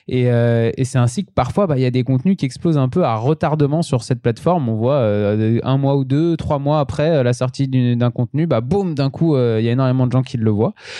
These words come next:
Donc ça, c'est la deuxième diffusion. Et puis, après cette deuxième diffusion, si là, vraiment, votre contenu est en train d'exploser, eh bah, il y a, euh, il y a ce, ce dont tu parlais tout à l'heure.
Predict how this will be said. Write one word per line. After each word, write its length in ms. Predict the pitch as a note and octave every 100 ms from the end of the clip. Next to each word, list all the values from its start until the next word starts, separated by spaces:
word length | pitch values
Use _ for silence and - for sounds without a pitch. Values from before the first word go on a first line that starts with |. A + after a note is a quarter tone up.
| - - - -
Donc 160 | B2 B2+
ça, 140 | F#3
c'est 240 | E3+ C#3 -
la 200 | C#3 D#3
deuxième 380 | D#3+ D#3+ D3+ C#3+
diffusion. 540 | B2+ B2 A#2 C3 F#3+ -
Et 100 | C#3
puis, 260 | B2+ G#3+ -
après 220 | C3+ F3+
cette 140 | E3+
deuxième 280 | D#3 D3 D3
diffusion, 440 | C#3 C3 C#3 C#3 C3
si 160 | -
là, 120 | C3
vraiment, 480 | B2 B2+ C#3+ D3+ C#3+
votre 200 | A2+ A#2
contenu 280 | B2+ A#2+ C3+
est 40 |
en 80 | A2+
train 180 | G2+ A2+
d'exploser, 580 | G#2+ - G#2+ G#2+ D#3+ -
eh 100 | B2
bah, 300 | A#2+ D3 E3+ -
il 100 | A#2+
y 80 |
a, 160 | C3+ D#3
euh, 600 | B2+ A2+ G#2+ G#2 G#2 G2
il 60 | G2+
y 120 | G#2+
a 200 | C#3+ D3+
ce, 340 | C3 - A2 G#2
ce 300 | - - B2
dont 80 |
tu 140 | A2+ -
parlais 200 | A#2 A2
tout 100 | -
à 60 | G2+
l'heure. 200 | A2+ D#3